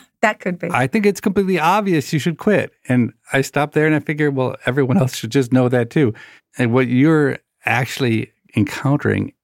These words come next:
Speaker 2: is the fact that you and I and maybe, like, seven other people on the planet think that <laughs> quitting is a good idea.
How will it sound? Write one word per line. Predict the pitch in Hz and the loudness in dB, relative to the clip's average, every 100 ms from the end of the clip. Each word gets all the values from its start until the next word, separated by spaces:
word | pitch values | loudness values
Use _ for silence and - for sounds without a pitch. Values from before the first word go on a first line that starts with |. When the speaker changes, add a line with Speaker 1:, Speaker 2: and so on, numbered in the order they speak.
| - | -4
Speaker 2:
is | 110 | -2
the | - | -2
fact | 104 110 110 - | -2 0 0 -2
that | 107 - _ _ | -2 -4 _ _
you | 120 123 123 | 0 4 4
and | 110 | 4
I | 110 113 | 4 2
and | 107 104 | 2 2
maybe, | 104 104 | 2 2
like, | 95 | 0
seven | - 110 107 | 0 0 2
other | 104 98 | 0 2
people | 110 104 | 0 2
on | 98 | 0
the | 95 | -2
planet | - 123 117 107 - | -2 0 0 -2 -4
think | 110 101 | -6 -2
that | 113 - | -4 -4
<laughs> | |
quitting | - 120 123 | -4 2 4
is | 107 | 4
a | 113 | 2
good | 110 | 2
idea. | 107 101 135 110 | 2 2 2 0